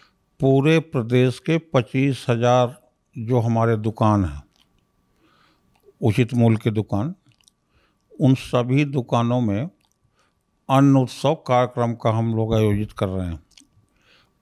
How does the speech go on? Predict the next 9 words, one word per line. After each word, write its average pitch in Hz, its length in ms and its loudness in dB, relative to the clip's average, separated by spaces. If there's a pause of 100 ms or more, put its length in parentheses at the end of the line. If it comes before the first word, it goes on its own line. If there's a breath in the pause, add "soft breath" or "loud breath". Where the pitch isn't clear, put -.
(140)
उस 139 200 0
कार्यक्रम 135 500 0
में 143 460 -2 (140)
सीधे 135 680 2 (840)
प्रधानमंत्री 127 760 0
जी 127 140 -2
दिल्ली 117 360 -4
से 123 140 -6
जुड़ेंगे 120 420 -4